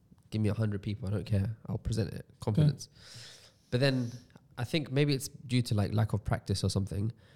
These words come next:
Speaker 1: But when I present now, I don't show it, by the way. I've been told, like, you, you can't tell. But inside, I'm like, I don't, I, I don't know. I don't really like this attention.
Speaker 2: So it makes you feel insecure. So how do you feel about this?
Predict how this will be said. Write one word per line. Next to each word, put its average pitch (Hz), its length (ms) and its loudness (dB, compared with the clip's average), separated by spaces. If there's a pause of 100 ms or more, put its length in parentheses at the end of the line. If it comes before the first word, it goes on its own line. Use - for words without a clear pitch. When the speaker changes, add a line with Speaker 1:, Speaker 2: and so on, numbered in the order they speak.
(200)
Speaker 1:
But 110 80 10
when 131 160 12
I 123 360 10 (640)
present 117 340 6
now, 113 260 8
I 135 60 8
don't 156 160 10
show 151 180 8
it, 104 80 4
by 101 100 4
the 95 80 2
way. 95 180 4
I've 104 120 2
been 117 120 8
told, 113 220 8
like, 101 220 2
you, 110 220 2
you 98 120 2
can't - 240 0
tell. 110 320 4 (560)
But - 140 8
inside, 127 440 6
I'm 104 120 4
like, - 380 2 (580)
I 107 40 4
don't, 107 220 6 (1000)
I, 120 160 0
I - 20 6
don't 120 100 10
know. 107 240 10
I - 60 -2
don't 113 200 4
really 107 180 8
like - 380 4 (220)
this - 520 2 (720)
attention. 104 680 2 (180)
Speaker 2:
So - 140 0
it 156 60 6
makes 156 300 4
you 151 120 8
feel 147 160 4
insecure. 143 460 4
So - 120 6
how 180 120 12
do 170 100 8
you 175 80 10
feel 160 240 8
about 147 180 6
this? 151 300 4